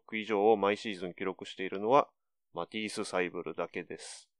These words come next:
ちなみに、ポール・リードという選手もエヌビーエー入りしてから直近三シーズンで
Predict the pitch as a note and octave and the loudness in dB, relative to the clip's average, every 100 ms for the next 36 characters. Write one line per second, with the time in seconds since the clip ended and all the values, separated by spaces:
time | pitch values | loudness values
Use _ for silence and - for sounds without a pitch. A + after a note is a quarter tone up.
0 | _ _ - B2 D3 C#3+ D3+ D3 B2+ C3+ | _ _ 2 4 4 2 2 2 4 6
1 | C#3+ C3+ C3+ F#2 - F2 F2 F2 G#2 F#2 | 6 4 4 2 0 -4 -4 -4 -6 -6
2 | F#2 F#2+ G#2 - G2 G#2 G#2 G2+ G2 - | -2 2 4 2 -4 -4 -4 -4 -4 -6
3 | G2+ G2+ - A2 - F2 F#2 E2+ G2 - | -8 -8 -8 -8 -2 2 4 2 -6 -8
4 | A2+ A2 A2+ G#2+ G#2 A#2 G#2 F2+ F2 F2 | -6 -4 2 2 0 -6 -6 -6 -10 2
5 | G2+ G#2+ | 2 2